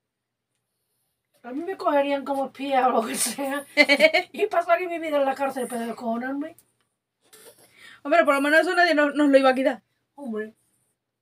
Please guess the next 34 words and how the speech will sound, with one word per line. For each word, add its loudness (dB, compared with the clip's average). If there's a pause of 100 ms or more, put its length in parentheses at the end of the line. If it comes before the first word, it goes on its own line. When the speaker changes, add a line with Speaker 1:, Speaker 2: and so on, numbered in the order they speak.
(920)
Speaker 2:
Lo -10
de, -2
fíjate, 2
¿eh? 0 (280)
Eso 2
es 2
como 4
el 4
chiste -2 (340)
hay 4
un -2
chiste 0
que 4
dice, 2 (420)
que -6
dice 2
que 4
están 2
varios 8
abogados 8
ahí 6 (360)
y -4
se 6
ponen 4
todos 8 (420)
a 4
decir, 6
"Es 8 (100)
usted 2 (440)
un -4
sinvergüenza". 6
Y -4
el 2
otro, 0